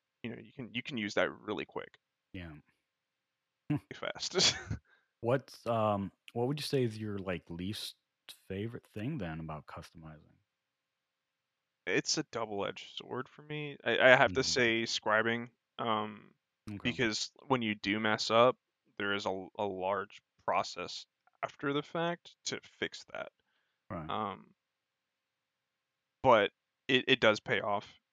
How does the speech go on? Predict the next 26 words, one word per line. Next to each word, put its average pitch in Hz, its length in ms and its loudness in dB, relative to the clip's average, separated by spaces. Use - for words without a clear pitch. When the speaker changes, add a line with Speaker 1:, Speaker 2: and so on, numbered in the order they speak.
Speaker 1:
I 110 160 -2
mean, 110 200 -2
I'm 110 140 0
looking 107 260 -2
at 101 160 0
my 98 300 -4
Hainou 104 320 4
right 101 200 2
now, 101 320 0
and 104 100 -8
I've 101 220 -6
put 107 280 0
at - 140 0
least 104 800 -6
twenty 107 380 -2
hours 107 440 0
worth 113 140 -2
of 113 100 -4
scribing 117 440 0
into 135 320 0
it, 139 80 0
um, 95 480 -2
and 85 420 2
it 110 120 2
looks 82 240 -2
great. 55 240 -6